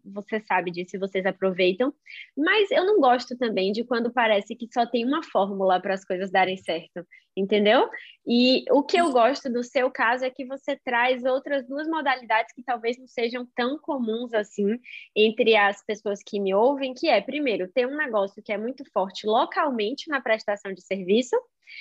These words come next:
e segundo, ter um negócio físico que, no-, que é no modelo de franquia. Então, são decisões, assim, relativamente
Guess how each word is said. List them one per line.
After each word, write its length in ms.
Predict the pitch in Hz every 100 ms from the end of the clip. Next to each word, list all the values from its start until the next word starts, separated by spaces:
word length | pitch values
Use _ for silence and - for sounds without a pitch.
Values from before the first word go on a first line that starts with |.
| -
e 120 | 262 320
segundo, 580 | 427 392 294 320 359
ter 160 | 370 320
um 80 | 359
negócio 500 | 381 277 277 330 370 -
físico 420 | 294 302 359 349
que, 240 | - - 392
no-, 180 | 554 -
que 140 | - 392
é 80 | 339
no 120 | 403
modelo 320 | 415 294 330
de 100 | 370 349
franquia. 560 | 453 480 - 269 214 - - - _
Então, 320 | 254 247 277
são 360 | 285 - 339 392
decisões, 580 | 427 - 302 262 262
assim, 240 | 269 269 247
relativamente 1160 | 247 277 330 320 320 294 254 254 254 - 320